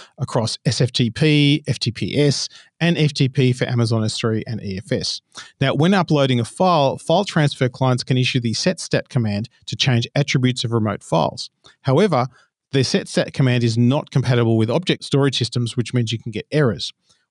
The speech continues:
With this launch, you can now configure your transfer service to ignore that command, so files are uploaded without set stat triggering any errors. So if you want to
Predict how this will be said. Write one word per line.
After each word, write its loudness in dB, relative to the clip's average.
With 2
this 0
launch, 2
you 2
can 2
now 2
configure -2
your 2
transfer 0
service 0
to -2
ignore 2
that 0
command, -4
so 2
files 0
are 0
uploaded 0
without -2
set -6
stat -4
triggering -6
any -12
errors. -8
So -2
if -2
you 2
want 2
to 0